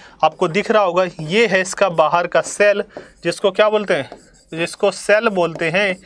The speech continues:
और ये है आपका कर्नेल जो हम लोग खाते हैं। क्या खाते हैं? जो हम लोग खाते हैं, यानी कि जो आपके कंजप्शन के पर्पस से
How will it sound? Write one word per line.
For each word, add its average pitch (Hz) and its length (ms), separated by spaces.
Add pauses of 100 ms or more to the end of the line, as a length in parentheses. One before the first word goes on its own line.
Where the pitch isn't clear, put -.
(340)
और 160 140
ये 175 220
है 180 140
आपका 160 300
कर्नेल 180 540 (340)
जो 175 220
हम 143 220
लोग 190 240
खाते 127 300
हैं। 117 140 (320)
क्या 185 120
खाते 220 260
हैं? 156 160 (360)
जो 190 200
हम 160 220
लोग 214 260 (220)
खाते 143 340
हैं, 156 160
यानी 147 320
कि 170 160
जो 190 260 (140)
आपके 147 300
कंजप्शन 147 520
के 139 140
पर्पस 127 400
से 226 240